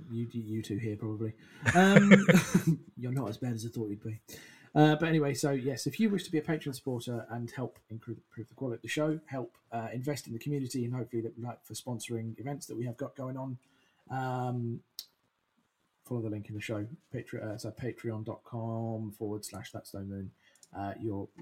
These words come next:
your support is always welcome, and we thank those who are already supporting and, and have been for a while. Take note,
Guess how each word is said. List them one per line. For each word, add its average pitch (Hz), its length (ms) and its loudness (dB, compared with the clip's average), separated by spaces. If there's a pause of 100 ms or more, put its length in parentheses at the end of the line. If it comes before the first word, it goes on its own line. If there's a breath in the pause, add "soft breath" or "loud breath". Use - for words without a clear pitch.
your 113 240 -4
support 117 360 -8
is 110 100 -6
always 104 240 -4
welcome, 113 460 -4
and 101 240 -6
we 107 120 -4
thank 101 420 -12 (540)
those 113 220 -2
who 113 140 -2
are 113 80 -2
already 110 180 -2
supporting 120 420 -10
and, 113 280 -8
and 104 180 -8
have 113 120 -8
been 113 120 -8
for 113 120 -6
a 113 40 -2
while. 117 320 -2 (1200 soft breath)
Take 139 260 0
note, 131 420 -4